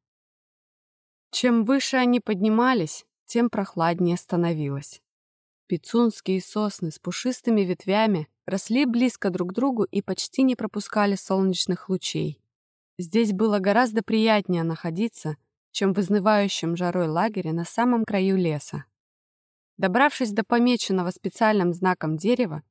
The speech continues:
Дэн откинул груду веток и вытащил металлоискатель. Сегодня была его очередь надевать наушники — и слушать ритмы земли, скрывающие сокровища древних цивилизаций.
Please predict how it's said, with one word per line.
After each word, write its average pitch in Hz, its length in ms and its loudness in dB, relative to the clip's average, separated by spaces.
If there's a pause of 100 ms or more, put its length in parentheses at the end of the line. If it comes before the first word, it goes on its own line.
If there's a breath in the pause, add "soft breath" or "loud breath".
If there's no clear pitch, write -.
(100)
Дэн 269 300 4
откинул 196 420 0
груду 170 320 -2
веток 233 440 0 (160)
и 196 120 0
вытащил 214 440 -2
металлоискатель. 175 1000 -2 (640)
Сегодня 185 500 0
была 180 280 2
его 202 480 0
очередь 175 520 -4
надевать 170 460 0
наушники — 220 720 -2 (300)
и 214 60 2
слушать 269 500 -2
ритмы 220 360 0
земли, 180 440 2
скрывающие 208 760 0
сокровища 202 680 -4
древних 180 480 0
цивилизаций. 156 880 -4